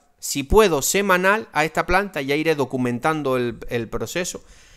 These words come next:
Voy a hacer una mezcla de, f-, sobre todo foliar, también vía raíz, mm, foliar no va en, vamos a ver, porque esta hoja está tan mal que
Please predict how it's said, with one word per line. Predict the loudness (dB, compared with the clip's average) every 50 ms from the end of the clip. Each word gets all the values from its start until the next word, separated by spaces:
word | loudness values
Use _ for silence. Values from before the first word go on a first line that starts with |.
| -20 -10
Voy | -4 0 0 0
a | 0
hacer | 0 -2 -2 -2
una | -2 -2 -2
mezcla | -2 -4 -4 -4 -4 -4 -2 -2
de, | -4 -6 -8 -8 -12 -20
f-, | -20 -20 -20 -18 -16 -12
sobre | -6 -2 -2 0 0 0
todo | 0 -2 -2
foliar, | -2 -4 -4 -4 -2 -2 -2 -2 -4 -4
también | -6 -6 -4 -4 -4 -4 -4 -4 -4
vía | -4 -2 -2 -2
raíz, | -2 -2 -4 -4 -6 -8 -12 -16 -16
mm, | -12 -10 -8 -8 -8 -8 -8
foliar | -8 -8 -6 -4 -4 -4 -4 -4
no | -4 -4 -2
va | -2 -2 -2
en, | -2 -4 -8 -10 -12 -16 -18 -10 -6
vamos | -4 -4 -2 -2 -2
a | -2
ver, | -2 -4 -6
porque | -6 -8 -8 -6 -6 -6 -6 -6
esta | -8 -8 -4 -2 -2 0
hoja | 0 0 -2 -4 -6
está | -6 -8 -6
tan | -6 -6 -4
mal | -2 -2 -2 -4 -4
que | -6 -8 -8 -6 -8 -10 -12